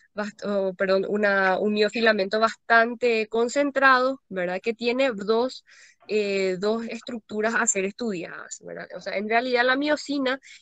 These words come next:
es una asociación de dos cadenas o dos moléculas de miocina que se entrelazan o forman una hélice o una doble hélice, como pueden ver ahí, ¿verdad? En la imagen, y que tienen dos porciones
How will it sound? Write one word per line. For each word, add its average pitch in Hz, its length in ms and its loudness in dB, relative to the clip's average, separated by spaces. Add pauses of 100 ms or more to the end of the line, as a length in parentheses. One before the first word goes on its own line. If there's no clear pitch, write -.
(240)
es 214 340 -2
una 233 220 2
asociación 240 720 0
de 247 160 2
dos 233 240 2
cadenas 262 720 4 (720)
o 208 140 -4
dos 196 160 -2
moléculas 220 540 0
de 226 120 0
miocina 247 460 0
que 240 160 -6
se 247 120 -2
entrelazan 247 840 2 (380)
o 214 140 -2
forman 240 480 2
una 247 340 4
hélice 262 460 2
o 220 40 0
una 220 280 2
doble 226 420 0
hélice, 233 300 -2
como 214 240 -2
pueden 202 300 0
ver 202 180 2
ahí, 254 280 0 (480)
¿verdad? 190 340 0 (100)
En 220 120 -2
la 220 80 2
imagen, 226 540 -2 (180)
y 294 320 0 (180)
que 247 140 -2
tienen 240 460 0
dos 220 220 0
porciones 226 760 0